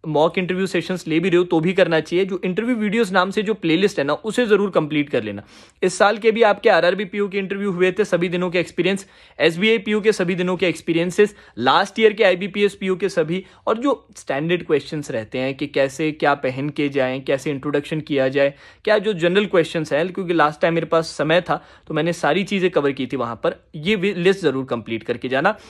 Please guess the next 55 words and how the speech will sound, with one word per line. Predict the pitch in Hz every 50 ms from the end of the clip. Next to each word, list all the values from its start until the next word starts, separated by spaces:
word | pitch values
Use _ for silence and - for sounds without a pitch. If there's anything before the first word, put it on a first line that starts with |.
| - - - -
और | 123 127
साथ | - - 165 156 185 185
ही | 233 214
साथ | 175 - 156 151 185 - - - - _ -
Olive | 147 175 220 240 208
Board | 196 190 180 160
की | -
तरफ | 175 160 160 151 143
से | - - 170
एक | 170 170
फ्री | - - - 202 247 254
बुक, | 190 175 196 165 - - - -
ई-, | 202 214 214 - -
फ्री | 165 - - - 185 220 226 220 -
ई-बुक | 208 220 214 190 202 170 -
है | 156 151 151 180 - - - - - - - _ 151
जो | 143 160
आप | 151 151 151
डाउनलोड | 147 143 139 151 165 190 214 214
करके | - - 170 156 156 196
कंप्लीट | 165 160 147 143 - 151 165 151
कर | - 143 120
सकते | 120 - 113 - - 185
हैं। | 226
वहाँ | 214 151 151 160 160 160 -
पर | 202
पूरी | 180 185 196 185 196
गाइडेंस | 175 165 139 135 143 160 175 160
दे | 156 147
रखी | 131 131 131 -
है | 175 175
कि | 175 202
भाई | 170 165 -
कॉमन, | 165 156 143 143 156 165
कॉमन | 156 151 147 160 165
क्वेश्चंस | 165 151 135 131 - 143 135 -
की | - 196
क्या-क्या | 175 - 143 135 131 - 151 139
आंसर | 127 120 - 156 147
देने | 147 151 156 165 196
हैं | 214 - - - - -
और | - 180 185
जो | 220 233
स्टैंडर्ड | 226 - 165 147 160 170 214 208
क्वेश्चंस | - 196 160 160 - 180 175 160
होते | 151 135 135 175
हैं | 220 285 302
जो | 294 247 226 -
almost | 185 175 185 202 220 214
सभी | - 196 175 165 196 196
से | - 214
पूछे | 185 - 165 151 165 160
जा | 151 123
सकते | 113 - 117 107 - _ 113
हैं, | 107